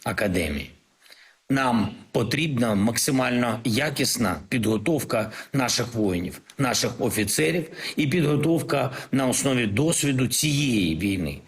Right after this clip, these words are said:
на основі героїзму українських хлопців на фронті. Українській армії потрібні лідери тактичної ланки, сильні сержанти, сильні лейтенанти. Я дякую всім нашим воїнам, які взяли участь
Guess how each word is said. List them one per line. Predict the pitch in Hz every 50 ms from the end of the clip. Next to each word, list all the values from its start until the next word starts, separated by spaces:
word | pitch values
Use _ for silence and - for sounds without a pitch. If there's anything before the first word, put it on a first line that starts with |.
| - - -
на | 127 120
основі | 117 110 - - 143 135 127 117
героїзму | 104 110 117 113 117 127 139 131 117 123 131 135 135
українських | 123 131 135 135 156 180 175 135 - - 147 127 - - - - - - -
хлопців | - - 151 147 156 165 156 - - - 151 139 - - - - - -
на | 113 123 120
фронті. | - - 139 131 117 107 92 82 - - - _ _ _ _ _ - - - - - - - - - -
Українській | 120 110 127 127 127 123 110 - - 123
армії | 120 143 156 139 139 127 110
потрібні | 113 120 110 - 135 139 123 120 123 120 117
лідери | 113 113 131 156 143 160 170 175 175 165 - - - - _
тактичної | - 127 120 - - - 151 131 - - 120 120 110
ланки, | 107 107 120 135 147 156 - - - 165 147 - - _ -
сильні | - - - - 170 156 139 123 110 101 92 85 80 -
сержанти, | - - - 139 120 120 110 131 151 147 151 143 135 139 131 -
сильні | - - - - 147 135 131 131 131 127 120 - - - - -
лейтенанти. | 127 120 120 107 - 123 113 110 104 92 90 82 - - - _ _ _ _ _ - - - -
Я | - 131 123 127
дякую | 123 143 165 151 139 147 143 139
всім | - - - - 151 131 110 104
нашим | 107 104 98 92 - 117 107 101
воїнам, | 117 147 147 139 131 127 120 110 110 - - - -
які | 127 131 113 135 135
взяли | 117 107 104 143 147 139 120 110
участь | 110 - - 139 147 147 - 143 139 - - - -